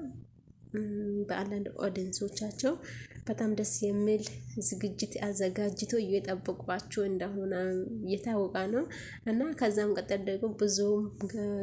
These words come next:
ጊዜ ሳይቆዩ ወደ ሰርጋቸው፣ አ፣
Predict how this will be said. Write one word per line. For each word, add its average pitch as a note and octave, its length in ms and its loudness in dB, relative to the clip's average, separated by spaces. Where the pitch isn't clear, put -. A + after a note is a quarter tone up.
ጊዜ G3 200 2
ሳይቆዩ B3 640 4
ወደ G3 240 4
ሰርጋቸው፣ A3+ 800 0
አ፣ G#3 140 -4